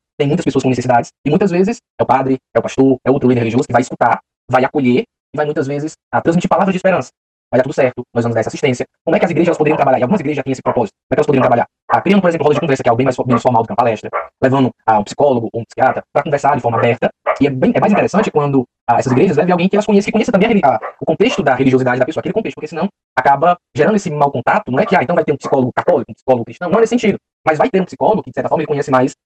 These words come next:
aquele contexto, dá uma experiência própria. E eu acabo, devido às muitas palestras, eu acabo conhecendo bem o contexto das igrejas evangélicas. E quando eu vou dar uma palestra nelas, eu já sei os pontos fracos, pontos que tem mais.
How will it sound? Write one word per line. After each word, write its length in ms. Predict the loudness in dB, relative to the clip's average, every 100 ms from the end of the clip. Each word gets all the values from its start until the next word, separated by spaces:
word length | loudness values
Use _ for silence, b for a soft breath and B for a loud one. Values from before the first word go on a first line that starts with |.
| -8
aquele 200 | 0 2
contexto, 340 | 2 0 -2 -4 -4
dá 100 | -2
uma 40 |
experiência 260 | -2 -4 -2
própria. 220 | -2 0
E 40 |
eu 60 | 0
acabo, 280 | 2 0 -2 _ -4
devido 140 | 0
às 60 | 0
muitas 160 | 0
palestras, 260 | 0 0 0
eu 60 |
acabo 180 | 0 0
conhecendo 260 | -2 -2 2
bem 160 | 0 0 -6
o 60 | 0
contexto 220 | 0 2
das 80 | 2
igrejas 180 | 4 4
evangélicas. 320 | 2 0 -8 _ _ -2
E 40 |
quando 140 | 0
eu 40 | 2
vou 60 |
dar 60 | 2
uma 40 |
palestra 220 | 0 0 0
nelas, 120 | 0
eu 20 |
já 80 | 0
sei 140 | -2
os 60 | -2
pontos 120 | -2
fracos, 300 | 0 0 -4 _ _ -6
pontos 140 | -4
que 60 | 0
tem 100 | 2
mais. 240 | 2